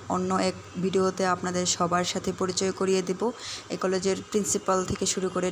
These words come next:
টিচারদের পর্যন্ত সবার সাথে আপনাদের পরিচয় করে দেব। সে পর্যন্ত আপনারা সবাই ভালো থাকবেন। আর আমার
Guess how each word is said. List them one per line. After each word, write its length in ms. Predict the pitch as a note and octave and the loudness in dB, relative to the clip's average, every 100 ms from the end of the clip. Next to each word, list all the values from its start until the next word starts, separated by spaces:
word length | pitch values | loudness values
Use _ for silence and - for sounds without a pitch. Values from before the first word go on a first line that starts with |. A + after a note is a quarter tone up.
| F3+ | -2
টিচারদের 440 | F#3+ F#3+ F3 F#3 F3+ | 0 0 2 0 -2
পর্যন্ত 340 | F3+ F3+ F3+ | -4 -2 -2
সবার 380 | F3+ - F3+ F3+ | 0 0 2 2
সাথে 260 | F3+ F#3 F#3 | 2 0 -2
আপনাদের 380 | F3+ F3+ F3+ F3+ F#3+ | -2 -2 -4 -4 -4
পরিচয় 300 | F3+ F3+ F3+ | -2 -2 -2
করে 220 | F3 - | -4 -4
দেব। 240 | F3 - - | -6 -8 -6
সে 220 | - F#3+ | -2 -2
পর্যন্ত 500 | F#3+ F#3 F#3+ F#3 F#3 | -2 -4 -4 -2 -2
আপনারা 360 | F#3+ - F#3 | -2 -4 -2
সবাই 360 | F3+ F#3 F3+ F#3 | 0 0 -2 -4
ভালো 240 | F3+ F#3 | -2 -2
থাকবেন। 460 | F#3 F#3+ F3+ G3+ C4 - - - - - - | -2 -4 -2 -4 -4 -6 -14 -14 -14 -16 0
আর 460 | G3+ G3+ G3+ G3 - - | 4 6 4 2 0 -2
আমার 320 | G3 G3 | 0 2